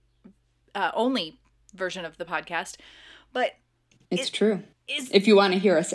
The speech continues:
Speaker 2: every week,
Speaker 1: Yeah, that's
Speaker 2: not
Speaker 1: right.
Speaker 2: just every other.
Speaker 1: But this is also something that I thought everyone would enjoy, and so it needed to be part of the, the main podcast. And, um,
Speaker 2: Yes.
Speaker 1: so basically what we're gonna do is we're gonna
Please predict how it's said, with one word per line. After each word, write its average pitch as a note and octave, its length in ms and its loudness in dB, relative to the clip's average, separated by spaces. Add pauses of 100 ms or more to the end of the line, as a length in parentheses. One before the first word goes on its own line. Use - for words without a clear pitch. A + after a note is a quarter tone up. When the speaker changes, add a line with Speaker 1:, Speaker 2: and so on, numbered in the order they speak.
Speaker 2:
every G3 320 4
week, A#2 220 -4
Speaker 1:
Yeah, A#3 140 4
that's G3+ 140 0
Speaker 2:
not - 80 -2
Speaker 1:
right. F#3+ 140 0
Speaker 2:
just - 240 -4
every - 300 -4
other. - 280 -4 (380)
Speaker 1:
But C#4 280 -6
this F#4 200 -2
is G#4 140 -6
also F4+ 680 -4 (320)
something F4+ 460 -4
that D4 120 -2
I C4+ 80 -2
thought A#3+ 200 0
everyone F3 480 -4
would D#3 120 -8
enjoy, E3+ 460 -4
and F3+ 240 -10
so F3 220 -4
it F#3 100 -6
needed G3+ 360 -4
to - 100 -12
be F3 240 -12
part - 340 -6
of E3 220 -10
the, D#3+ 300 -16 (920)
the A3 80 -6
main A3 520 -2
podcast. E3+ 840 -6 (240)
And, G3+ 680 -6
um, A3+ 200 -4
Speaker 2:
Yes. - 460 -2 (140)
Speaker 1:
so - 120 -14
basically F#4 460 0
what G#3+ 180 -2
we're D4+ 60 -4
gonna G4 240 -6
do F#3 400 -6
is F3+ 380 -10 (440)
we're E3 80 -14
gonna - 200 -14